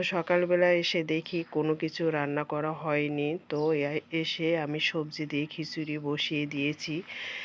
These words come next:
এই যে দেখুন, প্রেশার কুকারের সবজি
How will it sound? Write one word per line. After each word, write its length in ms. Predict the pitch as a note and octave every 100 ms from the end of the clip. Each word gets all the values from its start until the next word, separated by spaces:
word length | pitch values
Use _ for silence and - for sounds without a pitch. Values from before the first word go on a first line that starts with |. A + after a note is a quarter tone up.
| - - - - -
এই 180 | E3+ D#3+
যে 160 | E3 D#3
দেখুন, 440 | D3+ D3+ - D#3 A3 G#3+ -
প্রেশার 440 | - E3+ F3 G3 F#3+
কুকারের 420 | F3+ F3+ F3 F3+
সবজি 440 | - E3+ D#3 E3+